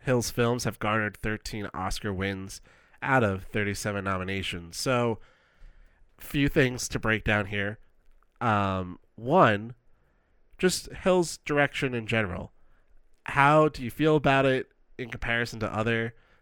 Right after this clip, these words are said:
Best Picture winners, other Best Director wins? Is this, is it because this movie is so,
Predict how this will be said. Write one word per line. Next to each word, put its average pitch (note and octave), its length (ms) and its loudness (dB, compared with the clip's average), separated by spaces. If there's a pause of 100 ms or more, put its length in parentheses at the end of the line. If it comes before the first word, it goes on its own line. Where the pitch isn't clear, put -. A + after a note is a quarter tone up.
(180)
Best A#2 220 0
Picture A#2+ 300 -2
winners, A2+ 360 -4
other G#2+ 220 -2
Best G#2 280 -4
Director G#2+ 340 -4
wins? G#2 560 -6
Is G#2 180 -10
this, - 400 -6 (600)
is C3+ 180 0
it C3 40 -6
because D3 440 -2
this C3+ 220 -6
movie B2+ 240 -4
is G#2+ 80 -6
so, A#2+ 580 2